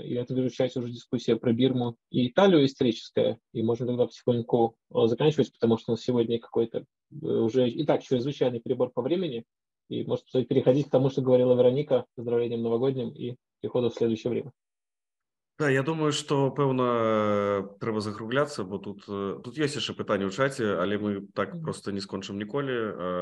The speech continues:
Speaker 2: ўжо трэба
Speaker 1: Есть
Speaker 2: хіба
Speaker 1: такой риск.
Speaker 2: закругляцца, так, таму
Speaker 1: Есть такой риск.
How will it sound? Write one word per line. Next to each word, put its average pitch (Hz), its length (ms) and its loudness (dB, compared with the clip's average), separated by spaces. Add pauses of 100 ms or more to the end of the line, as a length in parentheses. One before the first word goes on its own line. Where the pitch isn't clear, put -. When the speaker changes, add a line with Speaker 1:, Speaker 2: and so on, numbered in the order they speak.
(240)
Speaker 2:
ўжо 85 240 -14
трэба 92 320 -6
Speaker 1:
Есть 120 160 -2
Speaker 2:
хіба 85 80 -6
Speaker 1:
такой 110 100 -2
риск. 90 140 -6
Speaker 2:
закругляцца, 85 480 -10
так, 80 320 -12 (160)
таму 85 480 -12 (760)
Speaker 1:
Есть - 200 -2
такой 113 200 4
риск. - 200 -4